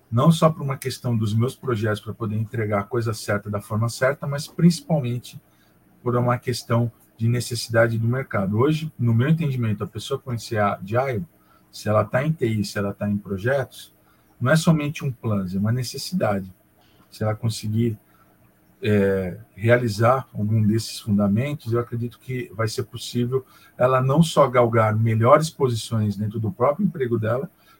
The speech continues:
como também obter melhores projetos e melhores contratos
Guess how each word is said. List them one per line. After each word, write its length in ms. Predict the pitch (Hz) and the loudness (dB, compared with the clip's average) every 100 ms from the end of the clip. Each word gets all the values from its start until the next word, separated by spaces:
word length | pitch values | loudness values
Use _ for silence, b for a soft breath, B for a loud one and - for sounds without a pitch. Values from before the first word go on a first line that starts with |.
| b | b
como 240 | 131 135 | -2 0
também 340 | - 135 123 123 | 0 0 0 0
obter 360 | 123 123 123 | -2 -6 -2
melhores 480 | 120 120 117 113 110 | -2 0 2 0 -4
projetos 1120 | - 135 151 165 _ _ 104 113 127 - 131 | -6 -4 -4 -4 _ _ -2 2 2 0 -10
e 60 | 131 | -6
melhores 420 | 139 131 123 120 | -4 -2 -2 -4
contratos 720 | - 143 - 117 117 - - | -10 -10 -4 -2 -2 -6 -20